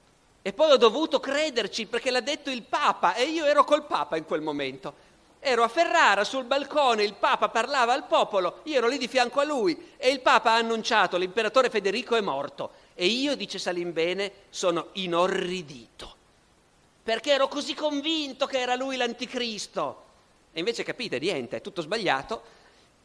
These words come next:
e tocca ricominciare a aspettare l'anticristo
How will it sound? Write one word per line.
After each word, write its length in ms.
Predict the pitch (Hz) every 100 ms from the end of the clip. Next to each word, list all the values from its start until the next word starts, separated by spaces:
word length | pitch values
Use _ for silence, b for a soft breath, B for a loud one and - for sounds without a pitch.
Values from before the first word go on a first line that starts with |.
| _
e 80 | -
tocca 280 | 208 254 254
ricominciare 760 | 226 247 254 262 262 240 277
a 60 | 285
aspettare 500 | 254 277 269 214 202
l'anticristo 840 | 214 208 220 - 165 139 - -